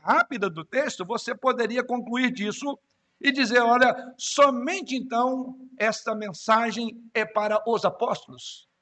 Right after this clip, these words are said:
É para eles que Jesus está falando, e especificamente a eles. Então, não vale para nós. Ou melhor, eu poderia formular de uma outra forma.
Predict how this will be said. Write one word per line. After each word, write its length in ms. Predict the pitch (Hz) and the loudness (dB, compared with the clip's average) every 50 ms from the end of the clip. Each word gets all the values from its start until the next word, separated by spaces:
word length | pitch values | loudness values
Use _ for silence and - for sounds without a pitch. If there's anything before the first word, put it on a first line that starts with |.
| _ _ | _ _
É 120 | - 233 233 | -2 -2 0
para 320 | 233 254 247 240 233 233 | 0 0 2 4 4 4
eles 420 | 262 349 - 320 226 175 160 - | 2 2 0 -2 -2 -6 -12 -14
que 160 | - - 190 185 | -12 -10 -8 -6
Jesus 480 | 151 202 190 139 175 196 190 180 190 - | -4 -4 -4 -2 -2 -2 -2 -2 -4 -10
está 220 | 185 - - 175 | -10 -8 -8 -2
falando, 440 | - 185 180 190 214 202 165 131 123 _ _ _ _ _ - | 0 2 2 4 2 0 0 -4 -12 _ _ _ _ _ -10
e 140 | 220 214 214 | -6 -2 0
especificamente 1080 | 240 294 330 302 - - - 233 185 - 226 185 - 214 202 202 214 220 214 - 220 - | 2 2 2 2 0 -2 -10 -10 -10 -10 -10 -8 -4 -2 -2 -2 -2 -4 -4 -6 -4 0
a 120 | 196 202 | 2 2
eles. 420 | 226 285 302 202 147 131 - - - _ _ _ _ _ _ _ - | 2 2 0 -2 -6 -10 -14 -16 -20 _ _ _ _ _ _ _ -4
Então, 320 | - 330 320 311 277 277 277 | -4 0 4 6 6 6 6
não 180 | 320 330 311 | 4 2 2
vale 260 | 226 226 220 233 247 | 2 2 2 2 2
para 280 | 240 254 262 269 285 285 | 0 0 2 2 2 2
nós. 500 | 302 330 339 285 - - - - - _ _ _ _ _ _ _ _ _ _ _ _ _ _ _ _ _ | 4 4 2 2 2 -2 -8 -14 -16 _ _ _ _ _ _ _ _ _ _ _ _ _ _ _ _ _
Ou 140 | - 277 311 | 2 2 4
melhor, 320 | 330 320 277 262 277 302 302 | 6 6 6 6 6 6 6
eu 100 | 269 269 | 4 4
poderia 380 | 262 254 233 254 262 269 262 | 4 0 0 0 2 0 2
formular 420 | 262 - 240 226 220 226 240 254 254 | 2 0 -2 -2 -2 -2 -2 -2 -4
de 120 | 196 220 | -4 -4
uma 100 | 226 233 | -2 0
outra 320 | 220 247 262 214 240 233 | 0 0 0 0 -2 -2
forma. 560 | - - - 254 - - 226 175 131 127 - | -4 -2 0 2 4 4 4 2 0 -6 -10